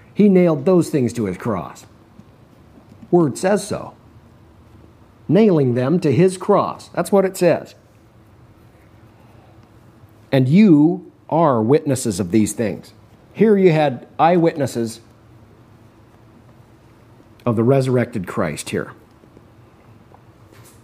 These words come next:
The gospel. "And behold, I send the promise of my Father upon you." He's gonna, he's telling them, "I'm gonna send my Holy Spirit back for you.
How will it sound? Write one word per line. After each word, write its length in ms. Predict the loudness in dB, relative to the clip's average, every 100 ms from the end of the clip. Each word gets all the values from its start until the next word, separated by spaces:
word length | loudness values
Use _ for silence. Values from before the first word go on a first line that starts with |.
| -20 _ _ -8
The 120 | -2 0
gospel. 500 | 0 -4 -8 -14 -14 -18 _ _ _ -20 -20 _ _ _ _ -20 _ _ -20 _ _ _ -20 _ _ _ _ _ -20 -20 -20 _ _ _ -20 _ _ _ _ _ -20 -20 -20 -20 -20 -20 -20 -20 -20 -4
"And 140 | 0
behold, 460 | 0 0 0 0 -2 -10 _ _ _ -4
I 260 | -2 0 0
send 460 | 0 0 2 2
the 60 | 0
promise 540 | -4 -2 0 2 -2
of 80 | -2
my 140 | -2 -2
Father 400 | 0 0 0 -4
upon 560 | -6 -8 -2 0 0
you." 160 | 0 -4 -14 -8
He's 160 | -4
gonna, 180 | -2 -2
he's 340 | -4 -6 -6 -10 -4
telling 240 | 0 2 0
them, 80 |
"I'm 80 | -4
gonna 120 | -6
send 260 | -2 0 2
my 80 | 2
Holy 280 | 2 0 0
Spirit 440 | -2 -2 -2 -2
back 280 | -4 -6 -6
for 200 | -4 -4
you. 160 | -6